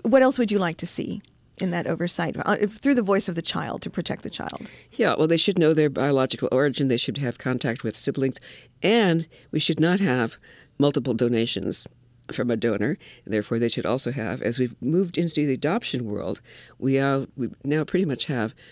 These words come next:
Speaker 2: no anonymous donors. We really have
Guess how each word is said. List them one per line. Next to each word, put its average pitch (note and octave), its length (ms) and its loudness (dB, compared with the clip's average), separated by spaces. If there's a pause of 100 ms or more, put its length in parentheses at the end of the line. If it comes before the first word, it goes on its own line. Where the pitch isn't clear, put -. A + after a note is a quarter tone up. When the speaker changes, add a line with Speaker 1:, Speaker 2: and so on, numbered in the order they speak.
(300)
Speaker 2:
no C#3+ 320 2
anonymous B2+ 840 0
donors. B2 420 -4
We A2+ 120 -8
really A2+ 260 -6 (240)
have A2 140 -10